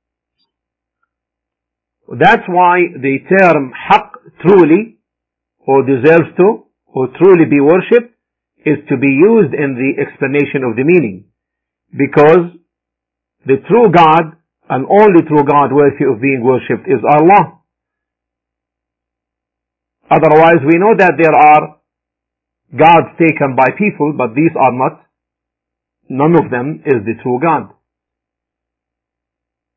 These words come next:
In fact, this is asserted in the following verse in Surah Al-Hajj, chapter twenty-two, verse sixty-two, when Allah subhanahu wa ta'ala says, "ذلك بأن الله هو الحق،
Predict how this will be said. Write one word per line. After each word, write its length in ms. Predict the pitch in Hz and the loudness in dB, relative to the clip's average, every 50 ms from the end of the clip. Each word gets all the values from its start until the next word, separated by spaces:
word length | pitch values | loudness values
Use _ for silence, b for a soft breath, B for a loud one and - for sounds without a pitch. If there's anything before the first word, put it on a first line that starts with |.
| _ _ _ _ | _ _ _ _
In 160 | 135 127 113 - | -10 -10 -4 0
fact, 320 | 151 151 151 151 - - | 0 0 0 0 -4 -8
this 140 | 151 - - | -10 -6 -6
is 60 | 151 | -6
asserted 720 | 127 135 - - - 185 190 190 165 - 190 202 214 190 - _ _ | -6 -6 -8 -6 -2 0 0 0 0 0 -2 -4 -4 -6 -12 _ _
in 160 | 127 127 120 | -12 -10 -8
the 100 | 120 120 - | -8 -6 -2
following 380 | 160 151 147 135 135 135 120 113 | 0 0 2 2 0 -2 -2 -2
verse 320 | 139 151 170 196 185 175 - | 0 0 0 0 -2 -6 -8
in 200 | - 131 127 127 | -8 -8 -8 -4
Surah 220 | - 165 151 139 123 - | -2 0 0 0 0 -4
Al-Hajj, 380 | 120 113 - 147 156 180 175 180 - - _ _ _ _ _ _ _ _ _ _ - | -6 -6 -2 -2 -2 -2 -2 -6 -14 -20 _ _ _ _ _ _ _ _ _ _ -6
chapter 280 | - 143 139 - - 123 110 - | -4 -4 -4 -2 -4 -6 -2 -2
twenty-two, 720 | 147 147 135 - - 123 - 147 143 147 165 196 - _ _ _ _ _ _ _ _ _ _ _ _ _ _ _ _ - - - - _ _ _ _ _ _ - | -4 -4 -2 -4 -8 -6 -4 -2 0 0 0 -2 -6 _ _ _ _ _ _ _ _ _ _ _ _ _ _ _ _ -20 -20 -20 -20 _ _ _ _ _ _ 0
verse 280 | 143 139 135 120 - - _ _ _ _ _ _ - | 0 2 2 0 -4 -10 _ _ _ _ _ _ -8
sixty-two, 640 | 156 156 - - 143 131 - 147 143 156 190 208 - - - - _ _ _ _ _ _ _ _ | -8 -8 -6 -8 -8 -8 -4 -2 0 0 0 -2 -4 -10 -18 -20 _ _ _ _ _ _ _ _
when 140 | - 127 | -8 -4
Allah 320 | 127 131 139 151 156 156 156 | -2 0 2 2 2 2 0
subhanahu 340 | 139 107 - 139 139 131 123 | -4 -8 -6 -4 -4 -4 -2
wa 60 | - | 0
ta'ala 260 | 131 135 135 131 123 117 - | 2 2 2 2 -2 -2 0
says, 260 | 156 156 180 185 180 - _ _ _ _ _ _ _ _ _ _ _ - - 127 113 139 | 2 2 2 0 -2 -8 _ _ _ _ _ _ _ _ _ _ _ -18 -16 -6 0 2
"ذلك 360 | 170 - - 165 165 160 - 156 131 | 2 2 4 2 0 0 0 -2 0
بأن 420 | 117 143 147 151 180 196 185 175 160 | 0 0 0 2 0 0 0 0 0
الله 420 | 156 147 139 139 160 170 180 165 | -2 -2 0 2 4 4 4 2
هو 280 | 156 156 139 147 156 160 170 | 2 -2 -2 -2 -2 -2 -2
الحق، 360 | - - - 214 226 - | -2 -2 -2 -4 -4 -4